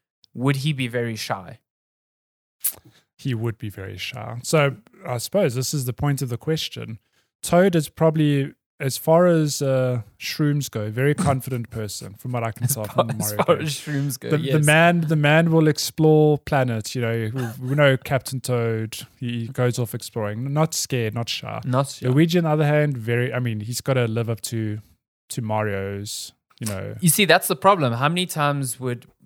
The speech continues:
Speaker 1: Luigi go up to Wingman for you, and they'd be like, "Oh, is your brother here?" And you'd just be like, "Fuck,"
Speaker 2: <laughs>
Speaker 1: you know.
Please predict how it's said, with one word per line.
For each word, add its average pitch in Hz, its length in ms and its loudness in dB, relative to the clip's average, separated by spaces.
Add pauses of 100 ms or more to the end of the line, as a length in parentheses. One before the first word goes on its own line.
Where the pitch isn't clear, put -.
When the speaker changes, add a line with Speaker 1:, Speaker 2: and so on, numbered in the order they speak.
Speaker 1:
Luigi 135 540 -2
go 117 160 0
up 113 300 -4
to 123 120 -8
Wingman 117 420 -4
for 110 160 -12
you, 110 260 -10 (400)
and 123 100 -4
they'd 120 160 0
be 131 80 2
like, 123 220 2
"Oh, 175 100 2
is 127 160 0
your 117 80 -6
brother 151 260 -2
here?" 107 320 -12 (240)
And 127 100 -8
you'd 127 120 -6
just - 180 -12
be 127 80 -8
like, 120 220 -8
"Fuck," 160 220 2 (520)
Speaker 2:
<laughs> - 440 -20
Speaker 1:
you 120 80 -8
know. 120 260 -4